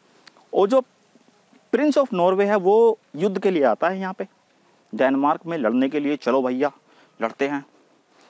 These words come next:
अब जब वो आके देखता है, तो यहाँ क्या, तो किंग भी गायब, किंग की भी डेथ हो चुकी है, प्रिंस की भी डेथ हो चुकी है। ठीक है, तो अब लड़ें किससे? तो होरेशियो वहाँ पे होता है। होरेशियो उसे सारी स्टोरी बताता है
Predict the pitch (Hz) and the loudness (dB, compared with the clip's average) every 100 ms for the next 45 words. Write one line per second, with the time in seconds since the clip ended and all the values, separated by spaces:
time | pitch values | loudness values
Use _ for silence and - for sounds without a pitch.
0 | _ - 156 170 170 160 175 151 160 - | _ -6 -2 0 2 0 -2 -4 -4 -2
1 | 190 202 123 _ _ _ _ - _ - | 0 0 -2 _ _ _ _ -20 _ -2
2 | 160 135 117 139 160 165 156 147 _ 151 | 0 2 0 0 0 -2 -2 -4 _ -4
3 | 151 160 175 160 160 165 156 _ _ _ | -2 0 0 2 2 2 -2 _ _ _
4 | _ _ _ _ - 143 151 170 170 165 | _ _ _ _ -2 -2 0 0 2 0
5 | 165 170 160 156 170 165 - 139 160 - | 0 -4 -6 -8 -6 -6 -4 -4 -4 -6
6 | 180 165 165 156 170 160 170 170 165 156 | -6 -2 -2 -2 -8 -8 -6 -4 -6 -10
7 | _ _ _ _ _ _ _ _ - 175 | _ _ _ _ _ _ _ _ -6 -4
8 | 202 139 160 143 135 170 180 - 180 190 | -4 -2 0 2 0 0 -6 -8 -10 -10
9 | _ _ _ _ _ _ _ _ _ 180 | _ _ _ _ _ _ _ _ _ -2
10 | 165 160 165 - 269 220 185 202 175 170 | 2 2 0 0 0 2 0 -2 -4 -2
11 | 156 180 180 156 160 - 220 190 190 - | 0 0 0 0 0 2 0 0 -2 -2
12 | 165 185 - 170 160 147 - 156 160 | 0 0 0 -2 -2 -2 -2 0 -4